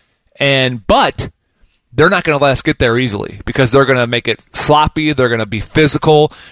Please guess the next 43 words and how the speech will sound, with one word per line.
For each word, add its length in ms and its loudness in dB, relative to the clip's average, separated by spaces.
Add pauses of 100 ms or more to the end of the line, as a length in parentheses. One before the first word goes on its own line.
(100)
and 140 -8
there's 160 -2
gonna 100 -2 (100)
be, 80 -20
so 140 0
teams 340 -2
looked 180 2
at 120 0
the 60 -8
Jackets 340 -2
and 80 -2
were 60 2
like, 120 -4
"Man, 280 -10
that's 160 -4
a, 180 -6 (100)
that's 160 -4
a 60 0
full 320 0
day." 300 -6 (200)
If 120 -2
it 40 4
was 140 2
ever 260 2
a 60 2
day 200 0
where 120 0
you 120 2
were 60 2
feeling 300 0
sorry 300 2
for 100 -6
yourself 420 0
as 140 -2
a 60 -2
hockey 320 -4
player 200 0
and 60 -4
you're 80 -2
like, 140 -6
"Man, 140 -2
I'm 80 -4
tired. 500 0